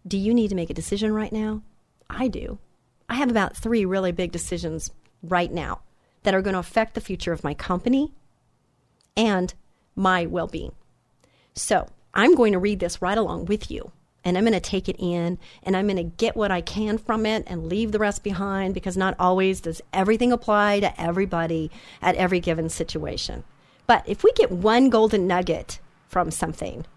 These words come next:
isn't it worth the time? I believe it is, and sometimes people miss it because they don't realize that there might be a golden nugget.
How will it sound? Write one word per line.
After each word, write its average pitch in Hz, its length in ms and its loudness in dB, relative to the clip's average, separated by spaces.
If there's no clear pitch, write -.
isn't 277 220 6
it 196 260 0
worth 190 240 0
the 202 80 -2
time? 151 480 -6
I 294 80 4
believe 349 260 6
it 311 80 4
is, 302 300 2
and 185 80 -4
sometimes 269 340 0
people 254 240 -2
miss 226 300 0
it - 180 -10
because 220 220 4
they 226 100 4
don't 214 180 2
realize 180 540 0
that 202 120 0
there 196 100 4
might 190 220 2
be 170 80 -2
a 151 80 -4
golden 185 360 2
nugget. - 360 -8